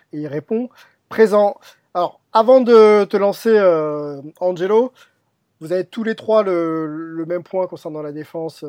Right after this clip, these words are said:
ou, euh, l'attaque de, des Lakers sur la dernière possession. Donc on va se garder ça pour la fin de pod. Et puis on aura une petite discussion un petit peu approfondie, euh,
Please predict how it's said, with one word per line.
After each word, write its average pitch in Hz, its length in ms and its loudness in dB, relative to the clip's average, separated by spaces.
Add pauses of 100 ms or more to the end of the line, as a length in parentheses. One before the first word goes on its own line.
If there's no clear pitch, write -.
ou, 180 300 -10
euh, 151 60 -8
l'attaque 147 560 -18 (460)
de, 147 400 -12
des 143 160 -14
Lakers 151 300 -12
sur - 120 -16
la 143 80 -12
dernière 143 280 -16
possession. 160 360 -16
Donc 165 160 -12
on 147 40 -16
va 151 100 -10
se 147 60 -14
garder 170 220 -8
ça 170 160 -10
pour 170 120 -10
la 143 100 -14
fin 165 140 -16
de 151 60 -18
pod. 190 280 -8 (320)
Et 143 60 -16
puis - 140 -20
on 143 100 -18
aura 143 260 -12
une 143 60 -16
petite 143 200 -20
discussion 139 380 -20
un 143 40 -18
petit - 120 -20
peu - 80 -16
approfondie, 143 600 -18
euh, 135 120 -18